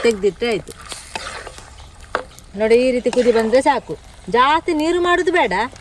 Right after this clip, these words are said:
ನೋಡಿ ಚಿಕನ್ ಎಲ್ಲ ಪುಳಿ ಮುಂಚಿ ಮಾಡ್ತಾರೆ, ಅದೇ ರೀತಿ ವೆಜ್ ಪುಳಿ ಮುಂಚಿ ಇದು. ಮತ್ತೆ ಯಾವ್ದು ಬೇರೆ ತರಕಾರಿ ಹಾಕಿ ಕೂಡ ಈ ರೀತಿ ನಿಮಗೆ ಪುಳಿ ಮುಂಚಿ ಮಾಡ್ಬೋದು. ಈಗ ಸ್ವಲ್ಪ ಕುಣಿದಾಗಿ ಸ್ವಲ್ಪ ಕೊತ್ತಂಬರಿ ಸೊಪ್ಪು ಹಾಕುವ.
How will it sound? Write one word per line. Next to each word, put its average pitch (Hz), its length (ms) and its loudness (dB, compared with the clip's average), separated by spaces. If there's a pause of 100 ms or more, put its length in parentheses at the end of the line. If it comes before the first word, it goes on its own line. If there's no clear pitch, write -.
(460)
ನೋಡಿ 208 140 -2 (360)
ಚಿಕನ್ 262 260 0
ಎಲ್ಲ 247 180 2
ಪುಳಿ 254 240 2
ಮುಂಚಿ 247 300 2
ಮಾಡ್ತಾರೆ, 202 360 2
ಅದೇ 247 120 4 (120)
ರೀತಿ 240 280 2
ವೆಜ್ 240 280 4
ಪುಳಿ 202 200 2
ಮುಂಚಿ 165 220 -2
ಇದು. 165 100 0 (280)
ಮತ್ತೆ 226 160 2 (120)
ಯಾವ್ದು 277 340 2
ಬೇರೆ 294 260 4
ತರಕಾರಿ 277 460 2
ಹಾಕಿ 262 260 -4
ಕೂಡ 277 100 -2 (120)
ಈ - 80 -2
ರೀತಿ 269 220 -4
ನಿಮಗೆ 262 240 0
ಪುಳಿ 262 180 0
ಮುಂಚಿ 247 240 -4
ಮಾಡ್ಬೋದು. 190 420 0 (480)
ಈಗ 208 160 0
ಸ್ವಲ್ಪ 254 220 -2 (100)
ಕುಣಿದಾಗಿ 247 440 2
ಸ್ವಲ್ಪ 240 280 -2
ಕೊತ್ತಂಬರಿ 247 340 0
ಸೊಪ್ಪು 220 200 0
ಹಾಕುವ. 170 260 -4